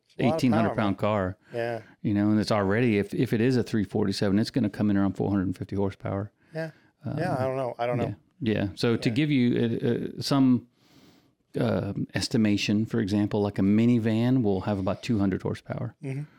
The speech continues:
Speaker 2: And you throw six kids and soccer balls in that thing and go off to the beach or whatever. And
Speaker 1: Right.
Speaker 2: this thing's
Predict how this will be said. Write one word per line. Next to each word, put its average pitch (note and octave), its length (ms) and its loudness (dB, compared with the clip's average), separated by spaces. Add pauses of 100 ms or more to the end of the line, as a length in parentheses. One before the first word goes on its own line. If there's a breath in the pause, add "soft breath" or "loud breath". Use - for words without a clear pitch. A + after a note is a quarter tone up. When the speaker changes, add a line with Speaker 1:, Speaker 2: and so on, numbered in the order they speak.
(360 soft breath)
Speaker 2:
And G2+ 560 0
you A2 120 0
throw A2+ 440 0
six - 260 -4
kids A2 380 0
and G2+ 120 2
soccer A#2+ 300 0
balls G2 300 0
in G2+ 80 2
that A2 180 0
thing G#2 200 2
and F#2+ 120 2
go F#2+ 140 2
off F#2 200 -4
to A#2+ 100 -2
the F#2+ 100 -2
beach G#2+ 320 0
or G#2 60 0
whatever. F#2+ 340 0
And F#2+ 100 0
Speaker 1:
Right. - 80 -6
Speaker 2:
this A#2+ 140 -2
thing's G2 340 0